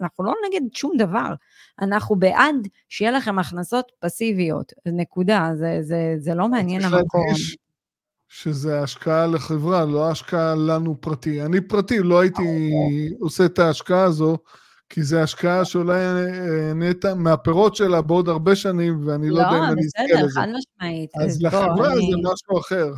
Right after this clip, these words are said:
Speaker 1: חד משמעית, לחברה אנחנו מסתכלים על זה משהו אחר, בוא, יש גם, אה, כל מנ-, כל מיני עניינים של מע"מ, דברים כאלה, לא משנה, לא נלהה, לא נלהה. אתה יודע, יש לנו עשר אנשים שצופים,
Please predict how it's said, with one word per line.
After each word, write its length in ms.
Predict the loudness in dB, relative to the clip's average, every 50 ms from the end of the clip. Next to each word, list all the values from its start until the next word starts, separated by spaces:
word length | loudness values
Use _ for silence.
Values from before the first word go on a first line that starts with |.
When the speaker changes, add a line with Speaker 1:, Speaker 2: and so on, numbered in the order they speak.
| -12 _ _ _ _ _ _ _ _ _ _ _ _ _ _ _ _
Speaker 1:
חד 220 | -10 -4 -2 -2 0
משמעית, 500 | -2 -4 -6 -8 -8 -10 -10 -8 -8 -8
לחברה 460 | -8 -6 -6 -8 -6 -2 -2 -2 0
אנחנו 260 | 0 -2 -4 -4 -4
מסתכלים 420 | -6 -6 -6 -6 -6 -4 -4 -4 -4
על 120 | -4 -4
זה 140 | -4 -4 -2
משהו 280 | -2 -4 -4 -4 -6
אחר, 360 | -6 -4 -2 -2 -2 -2 -2 -2
בוא, 160 | 0 0 -2
יש 120 | -2 -2 -4
גם, 280 | -4 -4 -4 -2 -2
אה, 200 | -2 -2 -2 -4 -4 -4
כל 120 | -6 -6
מנ-, 400 | -4 -4 -4 -4 -4 -6 -6 -8 -10
כל 120 | -8 -6 -4
מיני 240 | -4 -2 -2 -2 -2
עניינים 380 | -4 -4 -4 -4 -4 -4 -6
של 180 | -4 -4 -4 -2
מע"מ, 400 | 0 0 0 2 0 0 -2 -2
דברים 320 | -4 -2 -2 -2 -2 -2
כאלה, 320 | 0 2 2 2 2 2 2
לא 340 | 2 2 4 4 4 2
משנה, 560 | 0 0 0 -2 -2 0 0 0 0 0 0 0
לא 160 | 2 2 2
נלהה, 500 | 2 2 0 0 0 0 0 0 0 0 0 -2
לא 120 | -2 -2 -2
נלהה. 440 | -2 -2 -2 -2 -4 -4 -4 -4 -6 -6 _ _ _ _ -20 -20 -20 -12 -8 -6
אתה 140 | -4 -2 -2
יודע, 140 | 0 2 4 4 4 4 4
יש 280 | 2 0 0 0 -2
לנו 160 | -2 -2 0
עשר 340 | 0 -2 -2 -4 -4 -4 -2 -2
אנשים 340 | -2 -2 -4 -4 -4 -6 -6
שצופים, 520 | -6 -8 -12 -12 -16 -16 _ -12 -12 -12